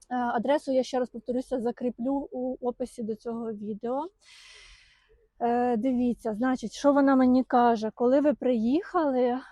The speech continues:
е, це є саме такий, е, тут центр, де люди тільки реєструються. Тобто, знаходяться пару годин,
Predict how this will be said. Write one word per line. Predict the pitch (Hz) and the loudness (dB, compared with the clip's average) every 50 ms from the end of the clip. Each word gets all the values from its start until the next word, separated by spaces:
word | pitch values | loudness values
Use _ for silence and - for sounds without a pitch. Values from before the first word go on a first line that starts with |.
| - _ _ _ _ - - | -20 _ _ _ _ -12 -6
е, | 254 240 240 240 233 - | -4 -2 -2 -2 -4 -6
це | - - 269 262 285 311 | -4 -2 2 4 4 4
є | 285 247 233 254 277 262 | 2 2 2 2 2 0
саме | - - 277 285 294 302 277 262 | 0 0 0 0 2 0 -2 -2
такий, | - 254 247 - - 277 285 277 285 - - | -2 -4 -6 -4 -2 -2 -2 -2 -2 -2 -2
е, | 254 240 240 240 254 - _ - _ _ - - - - - | -2 0 0 0 -2 -4 _ -20 _ _ -20 -20 -16 -8 -6
тут | 240 233 - - | -4 -4 -4 -6
центр, | - - 262 269 339 370 - 311 247 220 - _ _ - - - - - - _ - | -4 -2 0 0 0 0 0 0 0 -2 -4 _ _ -20 -20 -20 -20 -20 -16 _ -4
де | 220 208 262 269 277 294 - - | 0 2 4 4 4 4 2 2
люди | 247 240 294 320 285 262 294 240 - | 0 2 2 2 2 2 0 -2 -4
тільки | - - 294 320 320 - - 254 240 | -2 0 2 2 0 0 -2 -2 0
реєструються. | 233 240 247 233 247 247 - - - - 247 269 254 240 226 220 208 - - - 196 196 226 247 - _ _ _ _ _ _ _ - | 0 0 0 0 -2 -2 -4 -8 -6 -4 -2 0 0 0 -2 -4 -6 -10 -14 -14 -14 -12 -14 -16 -20 _ _ _ _ _ _ _ -6
Тобто, | 262 233 - - 247 233 226 226 220 - _ _ _ _ _ 370 - - - - | -6 -6 -4 -4 -2 -2 -2 -2 -4 -8 _ _ _ _ _ -20 -20 -20 -8 -4
знаходяться | 247 247 233 226 262 262 - 302 302 285 254 226 - 247 226 | -4 -2 0 0 -2 0 2 2 4 4 4 2 2 -2 -2
пару | - - 254 254 262 247 233 233 | 0 2 4 4 4 4 2 0
годин, | 226 226 220 214 262 285 349 | -2 -4 -2 -2 -2 -2 -2